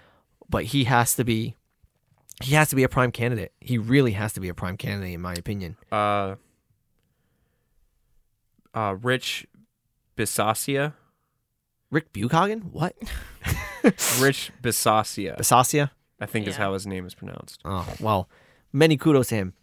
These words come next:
Speaker 1: He pulled a lot out of this team. He pulled this team into the playoffs. So, anything for us?
Speaker 3: Um, I will pose this. Obviously, we all have our picks. We all do that. But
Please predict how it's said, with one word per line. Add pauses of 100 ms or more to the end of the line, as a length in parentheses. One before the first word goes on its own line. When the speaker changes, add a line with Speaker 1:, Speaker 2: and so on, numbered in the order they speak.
Speaker 1:
He
pulled
a
lot
out
of
this
team.
He
pulled
this
team
into
the
playoffs.
So, (1160)
anything
for
us? (100)
Speaker 3:
Um, (640)
I
will
pose
this.
Obviously,
we
all
have
our
picks.
We
all
do
that.
But